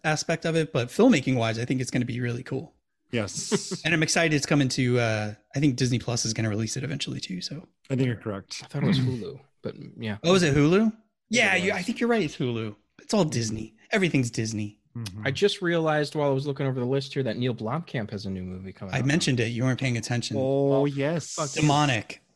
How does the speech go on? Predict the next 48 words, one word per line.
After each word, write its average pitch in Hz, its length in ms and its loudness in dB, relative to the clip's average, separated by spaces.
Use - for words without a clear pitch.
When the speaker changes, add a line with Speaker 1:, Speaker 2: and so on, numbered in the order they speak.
Speaker 1:
It's - 120 -4
his 175 120 4
first 208 260 4
movie 202 300 8
in 160 240 2
six - 500 0
Speaker 3:
<laughs> - 20 -4
Speaker 1:
years 151 720 2
since - 300 -2
Chappie. - 680 -2
Can - 120 0
you 131 40 6
believe 131 220 2
that? 180 240 -2
Speaker 3:
He's 240 340 -8
had 226 220 0
a, 190 280 2
you 180 180 -2
know, 170 240 0
a, 139 300 -4
a 139 140 -2
rough 156 560 0
going, 110 720 2
uh, 104 440 -2
since - 580 -4
District 104 480 -6
nine. 95 380 -6
Speaker 1:
R 123 160 2
I 127 80 2
P, 180 200 4
Speaker 2:
Yeah. 127 80 4
Speaker 1:
RoboCop 127 460 2
Returns. 113 540 -4
Speaker 2:
We 170 120 6
both 196 260 6
agree 165 320 4
that 151 220 2
there 156 120 2
should 143 160 -2
have 143 100 2
been 143 140 0
a 127 60 0
RoboCop 123 540 -2
movie 117 220 -2
coming 123 240 -2
out 117 60 4
Speaker 1:
Yeah. 113 240 2
Speaker 2:
instead. - 160 -14